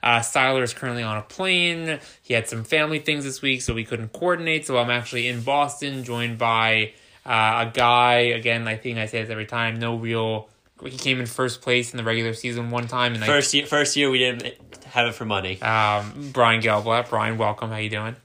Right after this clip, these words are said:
Speaker 2: I'm great. Thank you for having me on the show again.
Speaker 1: Of course. I mean, it's, it's by coincidence. I just remembered we had to record this. So
Speaker 2: Live from Boston.
Speaker 1: Live from Boston.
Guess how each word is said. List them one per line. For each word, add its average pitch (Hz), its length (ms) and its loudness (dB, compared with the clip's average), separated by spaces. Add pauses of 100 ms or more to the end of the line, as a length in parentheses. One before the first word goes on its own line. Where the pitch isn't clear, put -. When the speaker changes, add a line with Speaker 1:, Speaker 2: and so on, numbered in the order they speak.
(100)
Speaker 2:
I'm 131 180 -4
great. 135 340 0
Thank 110 240 -6
you 123 120 -6
for 127 100 -8
having 127 260 -6
me 131 140 -6
on 135 80 -6
the 135 60 -8
show 151 240 0
again. 98 400 -2
Speaker 1:
Of 113 180 -10
course. 160 320 4
I 117 60 -4
mean, 110 160 -4
it's, 107 160 -10
it's 117 200 -10
by 110 200 0
coincidence. 110 500 -6
I 107 80 0
just 104 160 -8
remembered 104 240 -8
we 107 80 -6
had 104 160 -2
to 113 60 -8
record 101 340 -6
this. 117 180 -6
So 120 460 6
Speaker 2:
Live 127 220 6
from 143 140 -2
Boston. 151 500 4
Speaker 1:
Live 131 260 4
from 143 160 -6
Boston. 117 480 0